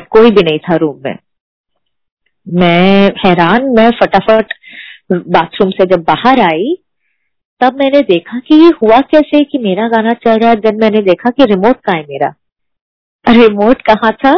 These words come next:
वो साइड टेबल पे जो गुरुजी की फोटो थी और बिल्कुल गुरुजी की फोटो के आगे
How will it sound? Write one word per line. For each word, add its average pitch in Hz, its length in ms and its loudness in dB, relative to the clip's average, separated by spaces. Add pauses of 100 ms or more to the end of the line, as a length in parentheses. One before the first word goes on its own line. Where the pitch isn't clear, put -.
(240)
वो 220 80 0
साइड 214 340 0
टेबल 202 300 0
पे 202 160 -4
जो 202 140 2
गुरुजी 185 380 0
की 226 100 0
फोटो 196 360 0
थी 269 220 2
और 269 120 2
बिल्कुल 247 500 -2
गुरुजी 202 320 0
की 220 100 -4
फोटो 202 360 -4
के 196 160 -4
आगे 185 360 -2